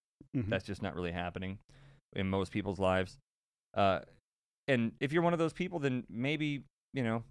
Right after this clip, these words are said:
Speaker 2: maybe mushrooms are just as safe as everything else that you're taking. But if you're not living, like, a raw vegan, not that I do that,
Speaker 1: No.
Speaker 2: you know, by any means, nor do I want to. But any, a-, anyone else who's living a normal American diet of any kind,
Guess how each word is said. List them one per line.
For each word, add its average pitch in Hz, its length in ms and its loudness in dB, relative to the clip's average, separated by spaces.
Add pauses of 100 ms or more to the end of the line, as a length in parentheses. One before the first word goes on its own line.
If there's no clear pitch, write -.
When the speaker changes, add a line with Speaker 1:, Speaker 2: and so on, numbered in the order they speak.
Speaker 2:
maybe 135 400 -2
mushrooms 127 480 -2
are 101 80 -2
just 104 260 -6
as 98 120 -8
safe 104 260 -2
as 98 100 -4
everything 98 320 -2
else 95 140 -6
that - 120 -12
you're 95 120 -8
taking. 98 400 -8 (320)
But - 100 -6
if - 80 -10
you're 143 100 -6
not 165 160 -4
living, 127 180 -4
like, 110 120 -6
a 95 60 -6
raw 104 320 0
vegan, 107 460 -2 (680)
not 101 160 -4
that 95 80 -6
I 95 100 -2
do 92 140 -6
that, 85 240 -8 (260)
Speaker 1:
No. 127 160 -4 (220)
Speaker 2:
you 110 100 0
know, 90 300 -4
by 95 140 -2
any 92 100 -6
means, 92 320 -10
nor 117 100 -2
do 113 80 -2
I 92 60 -2
want 90 260 -8
to. 92 220 -8 (420)
But 139 300 10 (280)
any, 180 140 2
a-, - 40 -6 (160)
anyone 180 320 6
else 113 200 4
who's 107 160 -2
living 113 180 4
a 95 60 0
normal 110 520 0
American 104 560 -2
diet 98 360 0
of 87 100 -6
any 101 160 -4
kind, 101 400 -2